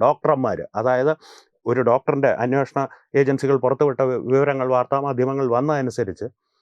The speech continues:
റിസിൻ എന്ന് പറയുന്ന മാരകമായ, സയനൈഡിനേക്കാൾ മാരകമായ വിഷം കാസ്റ്റർ ഓയിലിൽ നിന്ന് വേർതിരിച്ചെടുത്ത് അത് അമ്പലത്തിലെ പ്രസാദങ്ങളിലും ജല-, ഏഹ്, നാട്ടുകാരുടെ ജലസ്രോതസ്സുകളിലും കലർത്തി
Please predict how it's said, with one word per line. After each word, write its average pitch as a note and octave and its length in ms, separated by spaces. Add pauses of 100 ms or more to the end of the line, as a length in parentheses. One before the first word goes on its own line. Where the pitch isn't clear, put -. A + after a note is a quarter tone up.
(180)
റിസിൻ E3 360
എന്ന് E3 160
പറയുന്ന D3 280 (200)
മാരകമായ, C#3+ 600 (120)
സയനൈഡിനേക്കാൾ D3 640 (120)
മാരകമായ C3+ 520 (120)
വിഷം B2+ 240 (120)
കാസ്റ്റർ C#3+ 380
ഓയിലിൽ C#3 300
നിന്ന് A#2 240 (420)
വേർതിരിച്ചെടുത്ത് C3+ 840 (200)
അത് D3 140 (240)
അമ്പലത്തിലെ D3+ 540
പ്രസാദങ്ങളിലും C#3+ 800 (560)
ജല-, C3+ 340 (100)
ഏഹ്, B2 260 (120)
നാട്ടുകാരുടെ D3 680
ജലസ്രോതസ്സുകളിലും C#3 1000
കലർത്തി A#2+ 380